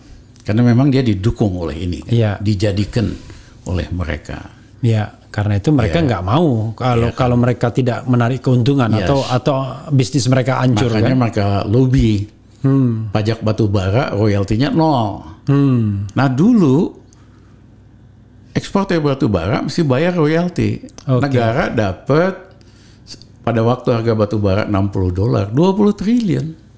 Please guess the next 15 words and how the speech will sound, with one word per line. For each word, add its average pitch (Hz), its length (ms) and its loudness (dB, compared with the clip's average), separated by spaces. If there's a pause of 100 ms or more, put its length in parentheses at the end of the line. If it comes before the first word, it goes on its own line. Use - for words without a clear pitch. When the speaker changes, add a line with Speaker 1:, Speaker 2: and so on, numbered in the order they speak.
(200)
Speaker 2:
Oke. 104 540 -2
Speaker 1:
Hari 185 340 -2 (220)
ini 123 240 2
harga 123 340 2
batu 104 300 0
bara 85 400 -4
tuh 185 240 -4 (240)
seratus 139 640 -2
enam 143 200 0
puluh 151 220 2
dolar 165 460 2
per 160 240 -6
ton. 147 480 -2
Speaker 2:
Hmm. 131 560 0 (240)
Speaker 1:
Harusnya, 160 1200 0